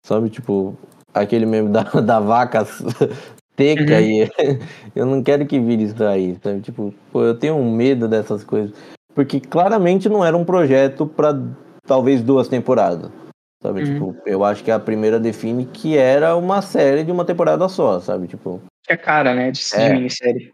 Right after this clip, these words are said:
Speaker 1: Sim, e aí já virou duas, deu certo.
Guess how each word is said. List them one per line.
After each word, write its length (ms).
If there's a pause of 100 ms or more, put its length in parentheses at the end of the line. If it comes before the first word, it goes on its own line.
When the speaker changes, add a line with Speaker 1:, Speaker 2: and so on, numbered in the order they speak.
Speaker 1:
Sim, 360 (100)
e 200
aí 840
já 140
virou 260
duas, 360
deu 160
certo. 520